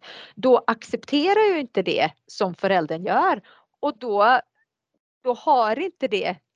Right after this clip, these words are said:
samma effekt eller ett, ett bra effekt på, på beteendet heller. Så att, så att det är verkligen, föräldrarna är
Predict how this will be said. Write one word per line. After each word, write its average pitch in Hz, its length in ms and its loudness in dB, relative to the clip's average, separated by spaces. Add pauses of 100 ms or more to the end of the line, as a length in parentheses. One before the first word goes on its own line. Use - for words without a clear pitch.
(460)
samma 185 360 -4 (120)
effekt - 460 -6
eller 202 360 0
ett, 202 200 -8
ett - 180 -18
bra 175 340 -10 (140)
effekt - 720 -10
på, 165 360 -2 (280)
på 185 180 -8
beteendet 170 760 -6 (260)
heller. 220 360 -2 (1000)
Så - 140 0
att, - 400 -2
så 240 160 -4
att 233 140 -6
det 254 180 -2
är 240 60 0
verkligen, 240 420 -2
föräldrarna 254 540 -2
är 220 120 -4